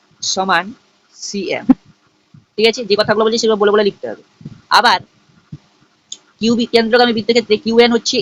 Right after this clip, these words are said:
এডির জে এর উপর লম্ব, তাহলে সেইখান থেকে এএন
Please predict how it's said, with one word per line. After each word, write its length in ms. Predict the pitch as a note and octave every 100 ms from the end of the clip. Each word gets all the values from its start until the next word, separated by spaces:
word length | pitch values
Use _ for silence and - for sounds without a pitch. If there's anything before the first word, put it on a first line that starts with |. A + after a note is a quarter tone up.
| A3
এডির 240 | G#3 A#3 G3 F#3
জে 60 | A3
এর 60 |
উপর 100 | A3+ A#3
লম্ব, 180 | A#3 A#3 - _ _ _
তাহলে 160 | - F#3 G#3
সেইখান 220 | G#3 A#3+ A#3
থেকে 160 | G3 E3 - G3+
এএন 360 | A#3 G#3+ F#3